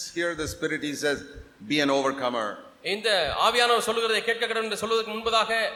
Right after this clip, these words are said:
Speaker 2: "நீ ஜெயிக்கிறவனா இரு" என்று சொல்கிறார்.
Speaker 1: You have to be an overcomer in order, if you want to be an overcomer, listen to the Holy Spirit.
Speaker 2: நீங்கள் ஜெயிக்கிறவனா இருக்க வேண்டுமானால், ஆவியானவருடைய சத்தத்துக்கு செவி கொடுங்கள்.
Speaker 1: So,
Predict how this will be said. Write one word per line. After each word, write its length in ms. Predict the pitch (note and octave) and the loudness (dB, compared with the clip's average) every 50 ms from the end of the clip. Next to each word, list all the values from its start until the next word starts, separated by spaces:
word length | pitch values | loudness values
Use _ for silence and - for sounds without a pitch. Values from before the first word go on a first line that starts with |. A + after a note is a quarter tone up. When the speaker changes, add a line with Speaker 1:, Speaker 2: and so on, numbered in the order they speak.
| - | -6
Speaker 2:
"நீ 140 | C#3+ F3 G#3 G#3+ F#3+ - | -2 -2 -2 -2 -2 -2
ஜெயிக்கிறவனா 520 | - F#3+ A3 B3+ B3 A#3+ A#3 A#3 A#3 A3+ G#3+ | 2 2 2 2 2 2 2 4 4 4 4
இரு" 140 | G3+ G3+ G3+ | 4 2 0
என்று 120 | G3 F#3 | -2 -2
சொல்கிறார். 420 | - F3+ F3+ E3 D#3 C#3+ B2+ A2+ - - | -2 -2 -2 0 0 0 -2 -2 -4 -2
Speaker 1:
You 120 | D3+ D3+ E3+ | 2 4 4
have 100 | E3+ C#3 | 4 2
to 120 | E3+ D#3 E3+ | 0 2 2
be 60 | F3 | 4
an 80 | F3 F3 | 6 8
overcomer 680 | G#3+ A#3+ B3+ C4 B3+ - - A#3+ A#3+ A#3 A#3+ A#3 A#3 A#3 A3+ G#3+ F#3+ F3 - - - - - - - - - | 8 8 8 8 6 8 6 6 6 8 8 6 8 6 6 4 4 0 -6 -10 -12 -14 -14 -16 -12 -2 0
in 160 | G3 G3 F#3+ | 2 4 6
order, 440 | F#3+ F#3+ F#3+ F#3+ F#3 F3+ F3+ F3+ F3 E3+ D#3+ D3+ C#3 B2 - - - - - | 8 8 8 8 8 6 6 6 8 6 6 4 2 -2 -4 -10 -12 -8 -8
if 100 | D3+ D3+ | -4 -2
you 80 | E3+ F3+ | 2 2
want 140 | G3+ A3+ A3 | 2 2 2
to 20 | |
be 80 | G3 F#3+ | 2 2
an 60 | F#3 | 2
overcomer, 480 | F#3 F#3 F3+ E3+ - F3 E3 D#3+ D#3+ D#3 D#3+ | 4 4 4 2 2 2 2 2 2 0 2
listen 280 | E3 F3 D#3+ - F3+ D#3+ | 2 0 0 0 0 0
to 100 | D3+ D3+ | 0 2
the 100 | C#3+ C3+ | 2 2
Holy 220 | C3+ C#3 C#3 B2+ | 4 2 2 0
Spirit. 340 | - - - A#2+ A2 G#2+ G2+ | -2 -4 -2 0 0 0 0
Speaker 2:
நீங்கள் 240 | F3 G3 G3+ G3+ E3+ | -2 0 0 -2 -2
ஜெயிக்கிறவனா 540 | - - G3+ A#3+ B3 - A#3+ A#3+ A#3+ A#3+ A3+ | 0 2 2 2 2 2 2 4 4 6 4
இருக்க 260 | G#3 A3+ A#3+ - A#3+ | 4 2 2 2 2
வேண்டுமானால், 540 | A#3 A#3 A3+ A3 G#3+ G#3+ A3 A3 A3+ A3+ G#3 G3 | 2 4 2 2 4 4 4 6 6 4 6 4
ஆவியானவருடைய 420 | G#3+ A3+ A#3 A3+ A3+ A3 G#3 G#3+ G3 | 4 4 4 4 4 4 0 0 -2
சத்தத்துக்கு 400 | G3+ G#3 - G#3+ G#3 G#3 F#3+ - G3 | -2 -4 -4 -4 -4 -4 -4 -4 -2
செவி 100 | F#3+ G3 | -2 0
கொடுங்கள். 340 | F3+ F#3 F3 D#3 C#3+ B2+ G2 - - - - - _ _ _ _ _ _ _ _ _ _ _ - _ _ - - - - - _ _ - | 0 0 0 0 -2 -6 -6 -8 -14 -20 -20 -20 _ _ _ _ _ _ _ _ _ _ _ -20 _ _ -20 -20 -20 -20 -20 _ _ -8
Speaker 1:
So, 200 | - - F#3 | -4 0 2